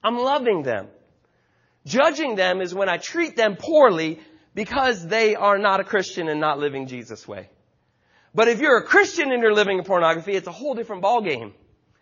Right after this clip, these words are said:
You're, you're a Christian. You said you're a follower of Jesus. You're making Jesus look bad now. Now we have a problem. I'm coming to take your computer away from you.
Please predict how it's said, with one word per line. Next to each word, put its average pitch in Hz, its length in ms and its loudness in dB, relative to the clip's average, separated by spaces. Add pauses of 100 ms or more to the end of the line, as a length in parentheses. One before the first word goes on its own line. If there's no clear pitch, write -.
(360)
You're, 269 260 0
you're 269 200 2
a - 60 0
Christian. 311 580 0 (380)
You 302 220 -2
said 349 280 0
you're 330 120 0
a 302 60 -2
follower 277 360 2
of 240 100 -4
Jesus. 294 380 0 (140)
You're 392 220 4
making 359 360 0
Jesus 285 460 0
look 156 220 0
bad 139 280 4
now. 117 240 0 (140)
Now 320 240 6
we 285 140 2
have 196 200 4
a 151 60 -2
problem. 175 720 0 (1600)
I'm 185 120 -4
coming 233 300 4
to 208 60 0
take 247 240 -2
your 247 120 2
computer 226 440 2
away 156 240 0
from 147 200 -4
you. 120 120 -8